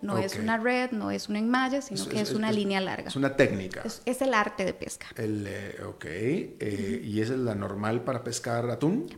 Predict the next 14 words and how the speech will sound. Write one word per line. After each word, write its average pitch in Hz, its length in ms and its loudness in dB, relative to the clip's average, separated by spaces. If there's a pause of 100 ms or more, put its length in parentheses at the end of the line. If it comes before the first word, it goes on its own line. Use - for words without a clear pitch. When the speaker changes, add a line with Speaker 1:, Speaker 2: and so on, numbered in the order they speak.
Speaker 1:
Para 208 280 6
es-, 233 160 4 (260)
para 202 220 6
este 269 420 6
tipo 277 540 2
de 185 220 0
atún, 226 280 0
que - 80 -4
es - 100 -8
un 196 80 0
atún 233 280 0
fresco 226 580 2
o 202 160 0
congelado, 240 600 4